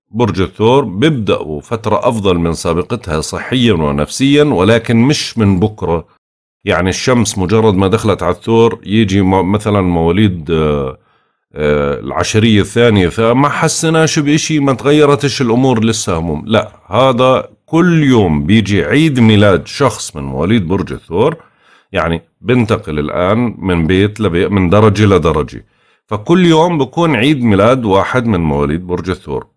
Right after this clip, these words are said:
كل ما توصل الشمس لدرجته، يعني لعيد ميلاده، بتبلش من هاي اللحظة سنته، فعشان هيك ببلش يحس بالتحسن من يوم عيد ميلاده. طبعا في أشخاص رح يجي عيد ميلادهم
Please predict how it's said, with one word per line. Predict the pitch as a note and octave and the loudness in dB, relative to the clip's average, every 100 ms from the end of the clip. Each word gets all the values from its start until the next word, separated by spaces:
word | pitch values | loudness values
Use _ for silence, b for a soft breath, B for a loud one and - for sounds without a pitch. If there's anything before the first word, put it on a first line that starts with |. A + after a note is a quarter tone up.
| _ - - | _ -20 -2
كل | G#3 B3 G#3+ | 4 4 4
ما | E3 C#3 | 4 2
توصل | A2+ G#2+ C3 G#2 D#2 | 0 0 -2 -2 -4
الشمس | D2+ - G#2 F#2 - | -4 -4 -2 -2 -4
لدرجته، | C#2+ D2 G2 D#2+ F2 C#3 F3 | -6 -2 -2 -2 -4 -2 -2
يعني | C3+ F2 E2 | 0 0 0
لعيد | D#2 C#2+ A2+ G#2 | -2 0 2 2
ميلاده، | F2+ E2+ E2+ F#2 C#3+ F#3+ B B B - | 2 2 2 2 0 -2 B B B -8
بتبلش | A2+ A2 F3 G3 F3+ - - | -6 0 2 2 2 0 -4
من | G2 | -4
هاي | F2+ A2+ C#3 A#2+ | 0 2 4 2
اللحظة | F#2 E2+ - F2 D#2+ | 0 -2 -4 -4 -6
سنته، | - F2 D2+ - A#1 - _ | -2 -2 -2 -6 -18 -20 _
فعشان | F#2 F#2 B2 A2+ | -4 -2 0 0
هيك | C3 - | 0 -4
ببلش | F2 A#2+ A2 - | 0 2 0 -2
يحس | D#2 C3 - | -8 -8 -8
بالتحسن | F#2 - - C3+ D3 - F3 | -10 -10 -8 -4 -4 -2 -2
من | G2+ F2 E2+ E2+ | -2 -2 -2 0
يوم | F2 A#2 B2+ C3+ | 2 2 2 0
عيد | D2 F2+ G#2 | 0 0 0
ميلاده. | F2+ F2 E2+ C#2 B1 b b b b b _ | 0 2 2 0 -6 b b b b b _
طبعا | C#2 C#2+ E2 D#2+ | -6 -2 -2 -2
في | B2+ C#3 | 0 2
أشخاص | G2 B2+ - D#3 D#3 - | 2 0 2 2 2 2
رح | G#2 F#2 | -2 2
يجي | C#3 D3+ C3 | 2 4 2
عيد | G#2 D#3+ E3 | 2 2 2
ميلادهم | D3+ B2+ A#2+ F2+ G2 D3+ D#3+ | 2 4 4 2 0 -2 -4